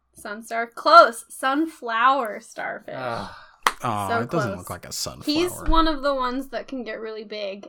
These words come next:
Speaker 1: and can have, like, twenty-four arms.
Speaker 2: Oh, weird. So they can have different, the same species can have different number of arms?
Speaker 1: Mm-hmm.
Speaker 2: Oh, that's weird. I always,
Speaker 1: So
Speaker 2: I thought it was just, like, different species had a
Speaker 1: Well,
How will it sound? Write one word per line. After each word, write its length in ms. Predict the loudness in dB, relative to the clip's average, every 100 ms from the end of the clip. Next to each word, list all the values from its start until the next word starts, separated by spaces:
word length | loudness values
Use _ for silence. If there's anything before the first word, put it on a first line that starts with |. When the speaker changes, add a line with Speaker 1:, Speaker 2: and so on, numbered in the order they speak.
| -18
Speaker 1:
and 220 | -18 -14
can 80 | -14
have, 120 | -12
like, 220 | -12 -14
twenty-four 460 | -16 -14 -14 -14 -14 -14
arms. 260 | -16 -20 -20 -20 _ _ _ _ _ _
Speaker 2:
Oh, 160 | -14 -12
weird. 360 | -10 -8 -8
So 120 | -10 -12
they 80 |
can 120 | -8 -8
have 160 | -8
different, 340 | -10 -10 -12 -12
the 80 |
same 300 | -14 -10 -10
species 500 | -12 -14 -14 -14 -16
can 80 | -14
have 140 | -14 -14
different 320 | -16 -16 -16
number 320 | -14 -12 -12
of 100 | -12
arms? 360 | -12 -12 -12 -10
Speaker 1:
Mm-hmm. 360 | -6 -2 0 0 -2 _ _ _ -14
Speaker 2:
Oh, 160 | -12
that's 300 | -12 -14 -16
weird. 260 | -20 -20 -20 _ _ _ _ _ _ _ _ _ _ _ _ _ _ _ -14
I 140 | -12
always, 220 | -10 -10 -12
Speaker 1:
So 100 | -18
Speaker 2:
I 80 |
thought 220 | -12 -10 -10
it 60 |
was 160 | -14 -18
just, 320 | -18 -20 -20
like, 180 | -20 -20
different 320 | -18 -16 -18 -18
species 600 | -16 -14 -14 -16 -20 -20
had 120 | -8
a 20 | -2
Speaker 1:
Well, 200 | 2